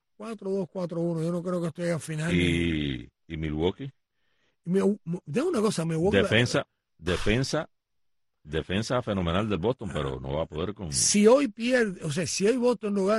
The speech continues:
Speaker 1: entonces se acaba cuatro cero.
Speaker 2: Sí, estás en la casa. Perder dos en casa es muy
Speaker 1: Dos en
Speaker 2: difícil.
Speaker 1: casa y después
Speaker 2: Porque
Speaker 1: regresa.
Speaker 2: después serían dos en Milwaukee, regreso a Boston, Milwaukee el
Speaker 1: Ajá.
Speaker 2: sexto y el
Speaker 1: Y
Speaker 2: séptimo en Boston.
Speaker 1: Pero
Speaker 2: Esa es
Speaker 1: yo
Speaker 2: la ventaja que tiene
Speaker 1: hon-,
Speaker 2: Boston. Si hace
Speaker 1: honestamente
Speaker 2: falta un séptimo, pero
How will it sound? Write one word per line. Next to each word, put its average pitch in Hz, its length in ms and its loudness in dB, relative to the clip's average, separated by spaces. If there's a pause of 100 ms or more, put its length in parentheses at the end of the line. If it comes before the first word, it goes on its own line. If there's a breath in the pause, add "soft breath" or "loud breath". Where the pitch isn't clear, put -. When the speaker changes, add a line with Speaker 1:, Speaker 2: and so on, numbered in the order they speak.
Speaker 1:
entonces 160 140 -8
se 165 60 -8
acaba 185 220 -4
cuatro 175 300 -4
cero. 135 240 -6
Speaker 2:
Sí, 78 80 -4
estás 76 260 -8
en 82 80 -2
la 82 100 0
casa. 90 300 -6 (220)
Perder 73 320 -6
dos 78 180 -4
en 73 100 -6
casa 82 260 -10
es 69 60 -12
muy 101 80 -6
Speaker 1:
Dos 196 200 4
en 208 80 6
Speaker 2:
difícil. 196 100 0 (100)
Speaker 1:
casa 240 400 0 (160)
y 214 260 0
después 196 300 0
Speaker 2:
Porque 214 140 4
Speaker 1:
regresa. 190 160 2
Speaker 2:
después 120 220 0
serían 113 300 2
dos 110 160 0
en 117 100 -2
Milwaukee, 123 540 0 (880)
regreso 95 640 0
a 120 40 2
Boston, 127 520 -2 (800)
Milwaukee 101 520 2
el 120 80 4
Speaker 1:
Ajá. 139 80 -2
Speaker 2:
sexto 170 400 2 (200)
y 95 140 0
el 82 100 2
Speaker 1:
Y - 20 -6
Speaker 2:
séptimo 110 540 -4 (100)
en 78 160 -8
Boston. 220 220 2
Speaker 1:
Pero 220 60 6
Speaker 2:
Esa 220 40 6
es 226 60 4
Speaker 1:
yo 214 60 2
Speaker 2:
la 208 80 4
ventaja 208 200 2
que - 60 0
tiene 226 140 2
Speaker 1:
hon-, 202 60 2
Speaker 2:
Boston. - 200 2
Si 220 80 2
hace 220 140 -2
Speaker 1:
honestamente 196 260 2
Speaker 2:
falta - 180 0
un 104 60 -2
séptimo, 104 420 2
pero 85 260 2